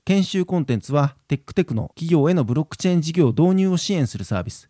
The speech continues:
ポルエンタープライズを通して、福利厚生サービス、選べるクラブで提供がされるということです。補足をします。株式会社テックテクの提供する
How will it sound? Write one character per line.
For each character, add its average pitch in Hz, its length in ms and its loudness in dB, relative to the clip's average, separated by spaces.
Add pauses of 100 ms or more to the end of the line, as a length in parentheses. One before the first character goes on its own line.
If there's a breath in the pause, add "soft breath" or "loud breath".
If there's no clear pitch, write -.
(120)
ポ 190 140 4
ル 185 180 -2
エ 190 60 4
ン 196 80 -2
タ 202 160 0
ー - 20 -6
プ - 80 -4
ラ 208 80 2
イ 190 80 2
ズ 170 80 -2
を 156 80 2
通 160 220 2
し - 80 -6
て、 85 240 -8
福 - 180 0
利 143 160 2
厚 151 140 2
生 147 180 0
サ 127 200 0
ー - 20 -2
ビ 98 80 -4
ス、 - 200 -12 (140)
選 185 160 4
べ 202 120 4
る 196 100 2
ク 208 100 -2
ラ 185 100 2
ブ 165 120 0
で 208 260 -2
提 127 140 2
供 123 160 -2
が 151 80 0
さ 156 100 -2
れ 117 120 0
る 123 100 0
と - 100 -8
い - 40 -6
う 78 40 -8
こ - 80 -12
と - 80 -14
で - 140 -14
す。 - 240 -20 (240)
補 - 100 -8
足 156 240 -2
を 139 80 2
し 143 100 -6
ま 123 120 -2
す。 - 260 -16 (100)
株 208 220 0
式 247 160 -2
会 240 120 2
社 147 100 0
テ 147 100 -2
ッ 135 100 -2
ク - 80 -20
テ 175 120 0
ク 156 100 -2
の 170 80 4
提 147 220 2
供 147 180 0
す 135 140 -2
る 123 160 0